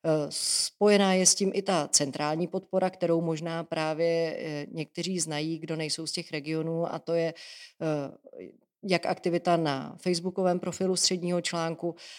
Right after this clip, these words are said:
tak i e-mailová poradna nebo metodická linka telefonní, které jsou vlastně centrálně dostupné. A je to taková ta plošná, rychlá podpora, kterou jsme schopni poskytovat, eh, všem školám, těm, kdo zavolají, vlastně bez rozdílu.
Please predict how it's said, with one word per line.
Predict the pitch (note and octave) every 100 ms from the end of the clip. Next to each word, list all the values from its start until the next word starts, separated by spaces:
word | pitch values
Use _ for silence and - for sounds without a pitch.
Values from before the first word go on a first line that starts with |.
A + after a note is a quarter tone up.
| - _
tak | F#3 F#3
i | - - F3+ E3 F#3
e-mailová | F3 E3+ D#3+ D#3+ E3
poradna | F3 E3 D#3+ D#3+ D#3+
nebo | D#3+ D#3
metodická | D#3 D#3 D#3+ - - E3+
linka | D#3+ D3+ E3+
telefonní, | D#3+ D#3+ D#3 D#3+ D#3 D#3+
které | - D#3+ D#3+
jsou | - D#3+
vlastně | E3 - F#3
centrálně | - E3 - D3 D3+ E3
dostupné. | D#3 - D#3+ - D#3 D#3+ - - _ -
A |
je | E3+
to | E3+
taková | E3+ D#3+ D#3+ E3 D#3+
ta | - E3+ E3 - _
plošná, | F3 D#3+ - E3+ E3 E3
rychlá | D3+ - D#3+ D#3
podpora, | D#3 D#3+ - E3 D#3 D#3
kterou | - D#3+ D3+
jsme | - D3+
schopni | - D#3+ E3
poskytovat, | - - - - D#3 D3+ -
eh, | D#3 D#3
všem | - D#3+ D3+
školám, | - D#3+ D3+ D3+ D3+ D3+ D3 -
těm, | E3 D3+
kdo | D3 D3
zavolají, | D3 C#3 D3 C#3+ C#3+ C#3+
vlastně | D3 - D3+
bez | C3+
rozdílu. | - C#3+ - C#3+ D3